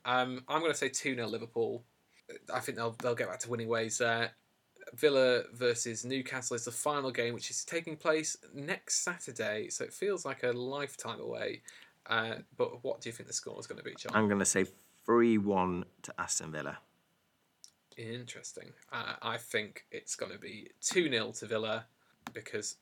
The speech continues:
Speaker 1: Newcastle did not look like creating <laughs> any chances in that last game.
Speaker 2: No,
Speaker 1: So
Speaker 2: they did
Speaker 1: it's
Speaker 2: not.
Speaker 1: hard to back them to score. Uh, in fairness, they were down to ten men after Ryan Fraser's sending off. So
Speaker 2: Yeah.
Speaker 1: that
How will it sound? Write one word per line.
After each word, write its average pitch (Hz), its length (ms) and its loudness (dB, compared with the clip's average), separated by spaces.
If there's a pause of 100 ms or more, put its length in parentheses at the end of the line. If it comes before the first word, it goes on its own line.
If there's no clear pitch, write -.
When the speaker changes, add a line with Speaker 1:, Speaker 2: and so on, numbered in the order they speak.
(120)
Speaker 1:
Newcastle 117 840 -6 (340)
did 113 220 -10
not 120 300 -4
look - 220 -8
like 113 200 -6
creating - 380 6
<laughs> - 40 4
any 226 80 8
chances 170 640 8
in 151 60 -4
that 143 140 0
last - 280 -6
game. 120 320 2
Speaker 2:
No, 226 60 -4 (320)
Speaker 1:
So - 200 4
Speaker 2:
they 117 140 8
did 120 160 0
Speaker 1:
it's - 80 -2
Speaker 2:
not. - 80 4
Speaker 1:
hard 131 180 10
to 143 80 6
back 139 260 10
them 135 240 0
to 127 140 -4
score. 117 520 6 (340)
Uh, 131 400 12
in 175 140 8
fairness, 151 220 8
they 156 60 8
were 151 120 12
down 117 140 6
to - 80 -8
ten 113 160 2
men 110 240 -2 (160)
after 110 240 -6
Ryan 107 200 0
Fraser's 107 360 -6
sending 107 280 -4
off. 107 300 -6 (720)
So 110 320 0 (540)
Speaker 2:
Yeah. 87 300 4
Speaker 1:
that 160 320 12